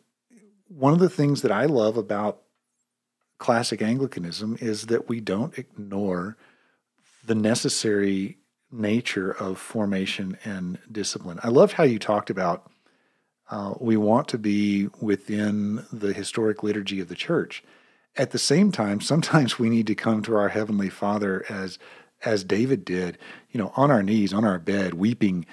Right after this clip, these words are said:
uh, in, in that way. And it's not that we're tied to one rigid area or another.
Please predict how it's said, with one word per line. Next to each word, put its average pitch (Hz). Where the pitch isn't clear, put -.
uh, 98
in, 110
in 113
that 101
way. 107
And 113
it's 110
not 131
that 127
we're 107
tied 123
to 98
one 104
rigid 104
area 104
or 101
another. 98